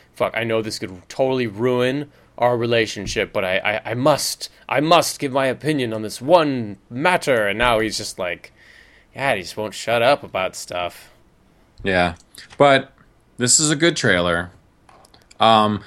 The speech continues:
Speaker 2: the Wonder Woman fitted, the Wonder Woman footage didn't really fit in at all.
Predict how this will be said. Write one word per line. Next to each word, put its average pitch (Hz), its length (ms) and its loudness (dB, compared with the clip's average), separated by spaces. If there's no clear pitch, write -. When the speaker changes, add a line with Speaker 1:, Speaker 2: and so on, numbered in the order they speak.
Speaker 2:
the 120 80 4
Wonder 135 260 6
Woman 156 260 6
fitted, 127 560 2
the 113 80 0
Wonder 123 260 6
Woman 123 240 4
footage 117 400 2
didn't 107 240 2
really 104 200 4
fit 98 240 2
in 101 100 4
at 110 80 0
all. 120 320 6